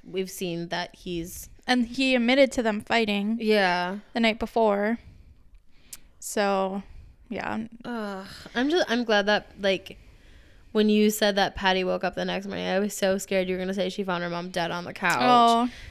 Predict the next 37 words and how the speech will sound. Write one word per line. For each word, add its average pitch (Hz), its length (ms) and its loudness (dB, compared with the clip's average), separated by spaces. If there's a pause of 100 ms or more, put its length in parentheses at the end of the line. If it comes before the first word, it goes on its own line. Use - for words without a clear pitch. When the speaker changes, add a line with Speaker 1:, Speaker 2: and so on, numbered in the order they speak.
(220)
Speaker 1:
Like, 196 300 0 (540)
you 214 100 -2
know, 196 100 0
like, 180 180 -2
she'd 185 180 -6
been 156 160 -8
stabbed 147 380 -8
or 180 100 -4
something. 185 240 -10
And 190 100 -4
I 165 60 -4
was 196 160 -6
like, 170 160 -12
"Oh, 214 160 -14 (100)
no." 220 480 -6
But - 100 -2
Speaker 2:
No. - 40 -2 (140)
Speaker 1:
so, 214 60 -8
so 247 140 -4
I'm 247 140 -2
glad 208 240 -2
that 233 160 0
Patty 180 320 -2
didn't 165 280 -8
see 175 220 -10
anything, 165 520 -10
'cause, 190 260 -14
like, 180 340 -12 (640)
that 185 100 -4
would 185 80 -2
be 180 80 -6
so 175 400 -8
traumatic. 117 880 -12
Speaker 2:
Mm-hmm. 226 280 2
Speaker 1:
But, 185 300 -2 (440)
yeah, 185 240 0
I, 175 380 -4